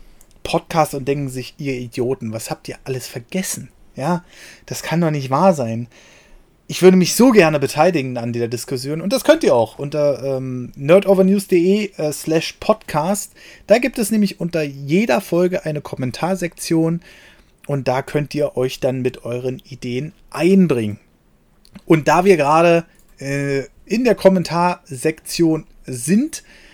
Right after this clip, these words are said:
ähm, und ich vergessen habe, <laughs> tatsächlich die Kommentare hier mal den Leuten reinzukopieren,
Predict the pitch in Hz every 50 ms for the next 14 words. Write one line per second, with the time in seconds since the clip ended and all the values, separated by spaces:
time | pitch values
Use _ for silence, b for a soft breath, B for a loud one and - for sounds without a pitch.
0 | b b b b b b _ _ - 147 147 151 151 151 151 151 151 - 165 156
1 | 156 - - - - - 151 135 190 220 254 - 269 214 170 147 139 127 127 127
2 | 117 117 113 107 113 127 - - - - - - - - - - - - - -
3 | - - - - - _ _ - - - - - - - - - - - 165 185
4 | - 190 185 - - 175 - - 165 - - 165 156 139 - 156 165 180 175 151
5 | - - 175 170 165 156 147 143 139 139 151 175 175 - 151 143 143 139 131 143
6 | 175 196 - 190 - - 147 - - - 165 170 175 175 -